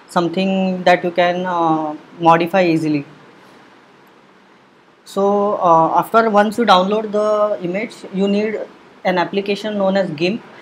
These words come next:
So the gimp stands for, uh, G N U Image Manipulation Program.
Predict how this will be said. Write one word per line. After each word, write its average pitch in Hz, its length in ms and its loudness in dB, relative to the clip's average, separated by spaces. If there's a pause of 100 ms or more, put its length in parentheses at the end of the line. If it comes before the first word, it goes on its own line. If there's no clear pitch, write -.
(200)
So 185 320 0
the 185 80 2
gimp 196 300 -2
stands 190 320 0
for, 196 300 4
uh, 160 560 2
G 165 220 0
N 190 120 2
U 202 160 -2
Image 180 240 -2
Manipulation 185 720 -4
Program. 160 460 2